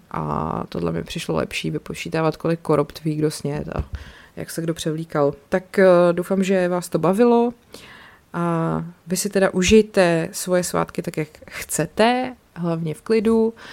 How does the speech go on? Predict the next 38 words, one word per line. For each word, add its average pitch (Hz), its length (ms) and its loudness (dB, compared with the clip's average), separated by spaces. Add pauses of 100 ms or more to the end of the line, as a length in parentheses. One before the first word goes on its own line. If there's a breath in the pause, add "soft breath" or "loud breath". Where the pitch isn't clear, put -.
(200 loud breath)
hlavně 180 760 0
ve 160 140 0
zdraví 220 540 0 (360 loud breath)
a 175 220 0
my 180 140 -2
se - 160 -6
uslyšíme 170 540 -8
hnedka - 300 -8
po - 160 -10
svátcích 226 640 -2
zase 190 500 -4
a - 60 -12
pak - 280 -12
na 170 60 0
Silvestra 202 580 0
a 175 60 -10
pak 151 200 -6
v 151 40 -10
novém 139 220 -4
roce 190 240 0
a - 80 -8
pak - 120 -8
prostě - 200 -6
furt. - 340 2 (640 loud breath)
A 156 480 2 (300)
budu 180 220 0
ráda, 160 340 2
když 156 460 2
třeba 156 440 0
ještě - 240 -6
na 170 60 -2
poslední 170 380 -2
chvíli 165 440 2
budete 185 380 4
někomu 175 280 0
blízkému 175 460 0
darovat 165 520 2 (380 loud breath)
předplatný 190 680 2